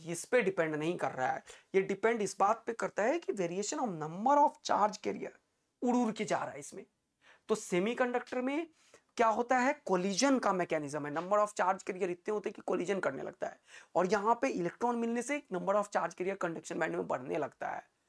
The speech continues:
बात समझ में आई? तो इसका बेस्ट, ये सारे अच्छे हैं, क्रिस्टल स्ट्रक्चर में कन्फ्यूजन है,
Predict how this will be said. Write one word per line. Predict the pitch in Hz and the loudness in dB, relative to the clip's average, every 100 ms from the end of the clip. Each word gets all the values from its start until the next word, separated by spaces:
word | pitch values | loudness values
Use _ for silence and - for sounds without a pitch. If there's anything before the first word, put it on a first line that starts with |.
| _ _ _ - | _ _ _ 0
बात | 170 - | 0 0
समझ | 214 208 | 0 2
में | |
आई? | 208 254 349 - _ _ | 2 2 0 -4 _ _
तो | 190 | -4
इसका | 180 233 | -2 0
बेस्ट, | 165 - 240 311 - | -2 0 2 2 -4
ये | 180 196 | -10 -10
सारे | - 156 185 247 | -8 -6 -2 -2
अच्छे | 190 - 226 | -2 -2 2
हैं, | 190 165 | 2 2
क्रिस्टल | - 170 - 220 | -4 -8 -2 -2
स्ट्रक्चर | 208 208 - 214 | -2 -4 -4 -4
में | 208 | -4
कन्फ्यूजन | 180 - 185 180 | -6 -6 -4 -4
है, | - | -6